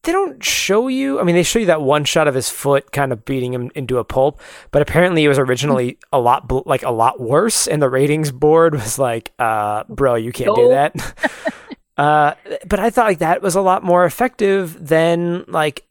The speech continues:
Speaker 1: say, the arm opening with the ra-, I don't know. I, I think I, or, like, Christina Hendricks's head getting blown off in <laughs> slow motion.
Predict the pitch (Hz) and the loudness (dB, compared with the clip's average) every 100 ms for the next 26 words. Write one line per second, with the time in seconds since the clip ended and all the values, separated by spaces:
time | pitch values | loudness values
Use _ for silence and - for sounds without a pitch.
0 | - - - 226 214 202 185 175 156 160 | -12 -8 -2 2 4 4 0 -4 -4 -2
1 | 165 156 143 139 147 135 143 127 123 139 | 0 2 2 0 -2 -2 -2 -6 -4 -2
2 | 120 - 185 160 123 120 156 170 180 - | -2 -2 0 0 0 0 -2 0 -2 -2
3 | 226 - 160 - 180 196 180 151 - 160 | -4 -2 -4 -4 -2 2 4 2 -2 -6
4 | - 175 139 147 139 120 131 104 104 123 | -2 -2 0 -4 -4 -4 -6 -6 -4 -4
5 | 120 - 120 123 107 131 127 120 120 113 | -6 -6 -6 -6 -8 0 2 4 4 4
6 | 110 - - - 123 - 139 127 160 139 | 2 -2 -6 -4 -2 0 0 2 4 4
7 | 135 139 113 | 4 2 -2